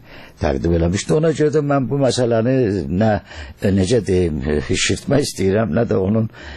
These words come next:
e, hər halda mənə elə gəlir ki, hmm, bu birinci dəfə idi ki, belə bir... hadisə oldu. Bizdə ədəbiyyat sahəsində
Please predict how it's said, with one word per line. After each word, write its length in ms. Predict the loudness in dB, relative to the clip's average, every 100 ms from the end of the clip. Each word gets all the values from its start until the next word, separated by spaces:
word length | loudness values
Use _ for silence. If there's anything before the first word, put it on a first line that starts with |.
| -18 -2
e, 140 | 0 2 2 0 -4 -8 -14 -20 -20 -20 -20 -20 -20 -4
hər 200 | 0 2
halda 320 | 2 0 0
mənə 300 | 2 2 2
elə 160 | 2 2
gəlir 360 | 2 2 0 0
ki, 160 | -2 -2 -6 _ -20 -20
hmm, 440 | -6 -2 0 0 -2 -14 -20 -20 -6
bu 160 | -2 0
birinci 480 | 2 2 0 0
dəfə 300 | 0 0 0 0
idi 160 | 0 -4
ki, 200 | -4 -2
belə 240 | 0 0
bir... 160 | -2 -6 -12 -20 -20 -20 -14 -6
hadisə 400 | -6 -4 -4 -2
oldu. 380 | -2 -2 -2 -2
Bizdə 300 | 0 2 0
ədəbiyyat 380 | 0 0 0 0 -2
sahəsində 500 | -4 -4 -4 -2